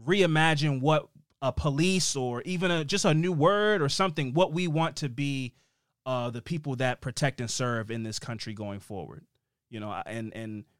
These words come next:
because this is what, um, this is what policing is. This is what policing was birthed as in this country. So when you call the police,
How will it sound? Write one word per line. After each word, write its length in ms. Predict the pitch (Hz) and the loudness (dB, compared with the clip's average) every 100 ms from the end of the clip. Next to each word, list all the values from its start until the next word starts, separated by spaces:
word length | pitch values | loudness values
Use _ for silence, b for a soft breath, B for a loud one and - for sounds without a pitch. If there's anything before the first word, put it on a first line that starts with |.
| - | -16
because 280 | - 117 | -10 -10
this 240 | 104 196 165 | 0 0 0
is 140 | 147 | -2
what, 220 | 139 135 - _ | -2 -4 -6 _
um, 100 | 117 | -8
this 220 | 113 165 | -4 -4
is 80 | 151 | -2
what 160 | 135 131 | -4 -6
policing 420 | 120 110 - 98 | -8 -10 -12 -12
is. 200 | 85 92 - _ | -14 -16 -20 _
This 180 | 151 | -6
is 80 | 151 | -6
what 140 | 139 131 | -8 -8
policing 320 | 120 113 104 | -10 -10 -12
was 100 | 98 | -12
birthed 300 | 98 95 - | -12 -14 -12
as 180 | 85 87 | -14 -14
in 80 | 78 | -16
this 120 | 78 | -18
country. 380 | - - - 151 _ _ _ _ - | -18 -20 -20 -20 _ _ _ _ -4
So 100 | 151 | -2
when 140 | 135 | 0
you 80 | 127 | -2
call 340 | - 175 202 | 4 8 8
the 80 | 180 | 6
police, 720 | 156 143 120 92 - - - | 0 -2 -4 -6 -8 -10 -12